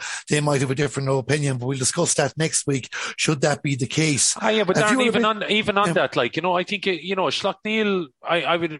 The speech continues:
Speaker 2: you know, they, they would, uh, strike me, I would imagine that if the game is in, in, no matter where it is, I think Slaughtneil, obviously, you're going to turn up, but Nolan Park is, is one of the meccas of, of hurling in, in stadia in the country. So,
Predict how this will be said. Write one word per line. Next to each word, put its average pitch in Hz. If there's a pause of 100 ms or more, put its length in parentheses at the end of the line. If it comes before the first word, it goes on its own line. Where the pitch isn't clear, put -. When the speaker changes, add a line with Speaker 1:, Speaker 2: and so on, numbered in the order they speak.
(140)
Speaker 2:
you 185
know, 151
they, 185
they 190
would, 185 (180)
uh, 160 (120)
strike -
me, 180
I 160
would 147
imagine 135
that 117 (340)
if -
the 139
game 180
is 151
in, 143
in, 127
no 135
matter 160
where 160
it 139
is, 123
I 113
think 107
Slaughtneil, 135
obviously, 117
you're 117
going 117
to 110
turn 113
up, 110
but 139 (360)
Nolan 202
Park 156
is, 139
is 120 (160)
one 135
of 117
the 123
meccas 117
of, 117
of 120
hurling 117
in, 110
in 113
stadia 113
in 104
the 104
country. 101
So, 110